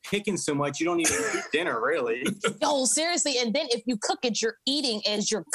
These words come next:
Speaker 1: Yep.
Speaker 2: cooking. So then you
Speaker 1: And
Speaker 2: don't
Speaker 1: then
Speaker 2: even be that
Speaker 1: everybody
Speaker 2: hungry.
Speaker 1: else is eating, and you're just standing there watching. I'm like, "Nah, I'm not really hungry."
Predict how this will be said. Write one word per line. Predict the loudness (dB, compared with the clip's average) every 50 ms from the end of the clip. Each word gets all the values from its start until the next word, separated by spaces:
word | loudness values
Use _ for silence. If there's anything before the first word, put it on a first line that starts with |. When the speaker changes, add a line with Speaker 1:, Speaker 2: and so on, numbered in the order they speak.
| 0
Speaker 1:
Yep. | 2 2 2
Speaker 2:
cooking. | 2 0 0 0 0 2
So | 2 4 2 2
then | 2 2 2 2
you | 2 2
Speaker 1:
And | 2
Speaker 2:
don't | 2 2 2 0
Speaker 1:
then | 0 0
Speaker 2:
even | 0 0
be | 0 0
that | 2 2 2 2
Speaker 1:
everybody | 2 2 2 2 0 2 2
Speaker 2:
hungry. |
Speaker 1:
else | 0 0 0 -2
is | -2 -4 -2
eating, | 0 0 0 2 2 2 2
and | 2 2 2
you're | 2
just | 0 0 0
standing | 0 0 0 2 2 2
there | 2 2 2
watching. | 2 2 0 0 0 -2 0 0
I'm | 0
like, | 0 0 0 0
"Nah, | 0 0 2
I'm | 2
not | 0 0 2
really | 2 2 2
hungry." | 2 0 0 0 0 -2